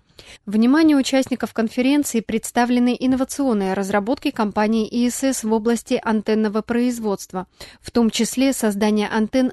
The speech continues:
с контурной диаграммой направленности, а также освоение схемы до выведения тяжелых спутников при помощи электрореактивных двигательных установок. Тема секвестирования местного бюджета активно и горячо обсуждается депутатами.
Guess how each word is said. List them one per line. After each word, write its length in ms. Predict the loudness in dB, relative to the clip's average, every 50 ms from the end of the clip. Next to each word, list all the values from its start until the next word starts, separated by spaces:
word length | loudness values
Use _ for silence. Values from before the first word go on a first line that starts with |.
| -4 -8
с 140 | -10 -10 -6
контурной 520 | -2 0 0 0 0 0 0 0 0 0
диаграммой 520 | 0 0 -2 -2 0 0 0 2 2 2
направленности, 800 | 0 -2 -2 0 0 0 0 -2 -6 -8 -8 -10 -12 -12 -16 -12 -8 -6
а 100 | -4 0
также 380 | 0 0 0 2 0 0 0
освоение 560 | -2 -2 0 0 0 2 2 2 2 0 0
схемы 480 | -2 -6 -6 -2 0 2 2 2 0 -2
до 160 | -2 -2 -2 0
выведения 640 | 0 0 0 0 0 0 0 2 2 2 0 0
тяжелых 400 | -2 -4 -4 -4 -4 -6 -6 -8
спутников 500 | -10 -8 -4 -4 -4 -4 -4 -8 -8 -10 -10 -4
при 140 | -4 -2
помощи 520 | -2 0 0 0 0 0 0 -2 -4 -4 -4 -2
электрореактивных 1300 | -2 -2 0 -2 -2 -4 -4 -4 -4 -4 -6 -4 -2 -2 -2 -2 -4 -6 -6 -4 -4 -4 -6 -8 -8
двигательных 600 | -6 -4 -2 0 0 -2 0 0 -2 -2 -4 -4
установок. 640 | -8 -8 -4 -4 -4 -2 -2 -4 -6 -8 -14 _ _ _ _ _ _ _ _ _ _ _ _ _ _ _ _ _ _ _
Тема 400 | 0 2 4 6 6 4 4 2 -2
секвестирования 840 | -4 -4 -4 -2 -2 -2 -2 0 0 2 2 4 4 4 4 4 4
местного 400 | 4 2 0 0 0 0 2 2
бюджета 500 | 2 0 0 2 2 2 2 2 0 0
активно 640 | 0 0 -2 -2 -2 -2 0 4 4 4 4 2
и 160 | 2 0 0
горячо 420 | 2 2 2 2 2 0 0 -2 -2
обсуждается 640 | -2 -4 -4 -6 -4 0 0 0 0 0 -2 -4 -4
депутатами. 720 | -4 -4 -4 -4 -4 -2 -2 -2 -2 -4 -8 -8 -10